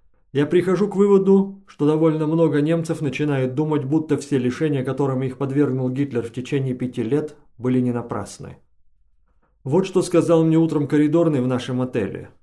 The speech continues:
Наверное, теперь англичане и французы хотят, чтобы у них было меньше масла и больше пушек.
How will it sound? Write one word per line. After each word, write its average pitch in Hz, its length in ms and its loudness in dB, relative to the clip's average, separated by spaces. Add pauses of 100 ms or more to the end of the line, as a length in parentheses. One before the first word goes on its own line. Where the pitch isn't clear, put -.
(280)
Наверное, 170 400 2
теперь 170 300 -2
англичане 175 520 -2
и 165 40 -2
французы 160 440 -2
хотят, 165 320 -2
чтобы 160 260 -4
у 160 40 2
них 160 180 0
было 160 200 0
меньше 160 360 -2
масла 156 360 -2
и 156 40 0
больше 147 320 -2
пушек. - 560 -8